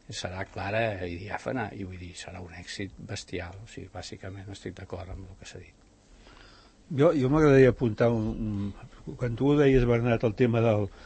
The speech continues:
Speaker 2: de, de, de Pujol, la incidència, eh, jo, jo, jo penso que sí que n'hi haurà, hi haurà, hi haurà una certa incidència. El que passa que potser aquesta incidència no serà exactament en el sentit que es pensava.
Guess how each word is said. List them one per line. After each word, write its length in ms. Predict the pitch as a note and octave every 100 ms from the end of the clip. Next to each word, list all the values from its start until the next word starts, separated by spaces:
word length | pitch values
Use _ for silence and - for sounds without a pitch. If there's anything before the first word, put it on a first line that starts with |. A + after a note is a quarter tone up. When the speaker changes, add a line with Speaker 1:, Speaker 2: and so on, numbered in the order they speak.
| - _
Speaker 2:
de, 220 | G#3+ G2+ G2
de, 80 | G#2 B2+
de 80 |
Pujol, 460 | F#2+ G#2+ G2 A2 G#2
la 80 | F#2+
incidència, 720 | - G2 G2+ G2+ - F2+ C#3 - - - _ _ C#4 -
eh, 300 | A2 G#2+ G2+
jo, 160 | A#2 A2+
jo, 100 | C3 -
jo 100 | B2+
penso 240 | E3+ F3+
que 80 | -
sí 140 | B2
que 80 | B2
n'hi 80 | G2+
haurà, 220 | F2 E2 E2+ F2
hi 160 | A#2 F#2+
haurà, 80 | G#2
hi 80 | G2+
haurà 80 | F#2
una 80 | F2
certa 240 | - F#2+ G2
incidència. 560 | F2+ F2 F2+ F#2 G2 - - -
El 80 | A#2
que 100 | A#2+
passa 240 | D#3 F#3
que 100 | F3+
potser 320 | C#3 C3+ D3+ C#3+
aquesta 320 | C3+ - C#3
incidència 720 | C3+ B2 A2+ A2+ F#2+ B2+ D#3+ - - - _ B2
no 100 | B2
serà 220 | - C#3+ C#3
exactament 480 | C3+ A#2 A#2+ C3
en 80 | C#3
el 100 | A#2 G#2+
sentit 340 | A#2+ F2+ A2+
que 80 | B2+
es 80 | A2
pensava. 540 | G2+ F2+ B2+ D3 -